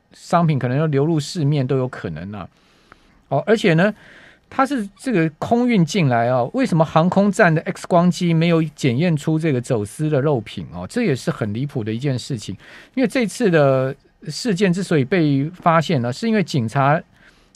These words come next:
去查那个走私烟品啊，这个意外的发现了这个走私肉品，然后呢才发现的。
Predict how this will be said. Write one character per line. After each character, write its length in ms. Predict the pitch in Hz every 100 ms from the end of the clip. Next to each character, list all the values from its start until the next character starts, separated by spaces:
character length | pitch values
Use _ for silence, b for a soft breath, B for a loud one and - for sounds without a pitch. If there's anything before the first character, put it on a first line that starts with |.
| -
去 100 | 214
查 220 | - 156
那 100 | 190
个 80 | 180
走 220 | 147 113
私 200 | - 175
烟 220 | 175 170
品 260 | 165 135 98
啊， 200 | 95 104
这 120 | -
个 80 | 175
意 200 | 196 226
外 240 | 180 196 139
的 140 | 120
发 240 | - 151
现 180 | 147 170
了 120 | 123
这 100 | 127
个 160 | 135 143 B B
走 180 | - 147
私 220 | 113 -
肉 180 | 175 170
品， 220 | 127 117
然 100 | 117
后 140 | 143 156
呢 100 | 131
才 200 | - 131
发 240 | 156 143
现 240 | 143 143
的。 100 | 104